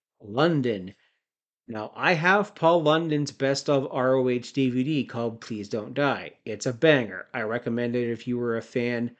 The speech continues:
of his, like I was back in the day. This was his last match before he would go on to be signed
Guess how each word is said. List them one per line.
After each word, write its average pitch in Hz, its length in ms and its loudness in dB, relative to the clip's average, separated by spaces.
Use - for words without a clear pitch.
of 120 160 0
his, 120 420 2
like 110 400 -6
I 240 80 -2
was 151 220 4
back 117 260 -4
in 117 100 -6
the 110 80 -6
day. 101 360 -10
This 240 260 6
was 220 180 8
his 196 200 6
last 165 300 0
match 143 260 2
before 131 320 0
he 139 140 0
would 131 180 0
go 127 200 2
on 127 160 0
to 117 60 -2
be 117 100 -2
signed 110 600 -4